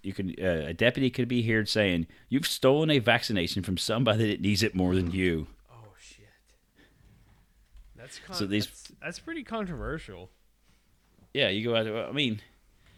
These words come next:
Speaker 1: it's one thing if you, if you have vaccine that's about to go expired and you have no one else, and yeah, you stick to every, whoever's there.
Speaker 2: Right.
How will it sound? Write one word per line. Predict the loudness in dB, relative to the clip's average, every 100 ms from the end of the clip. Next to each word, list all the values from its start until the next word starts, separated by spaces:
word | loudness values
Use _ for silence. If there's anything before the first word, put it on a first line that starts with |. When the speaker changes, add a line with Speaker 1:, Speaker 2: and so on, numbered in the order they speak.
| -20 -8
Speaker 1:
it's | -4
one | 0 2
thing | 2 0
if | 0
you, | -2 -4
if | -4 -2
you | 0
have | 2 2
vaccine | 2 -2 -2 -4
that's | -4
about | -4 -8
to | -6
go | -6 -6 -8
expired | -12 -8 -4 0 0 -2 -6 _
and | -10 -8
you | -6 -6
have | -6
no | -4
one | -4
else, | -4 -4 -2
and |
yeah, | 0 0 -2
you | -8
stick | -6 -6 -6
to | -8
every, | -10 -2
whoever's | 0 2 0 -6
there. | -2 0 -2 -6 -18 -18
Speaker 2:
Right. | -14 -12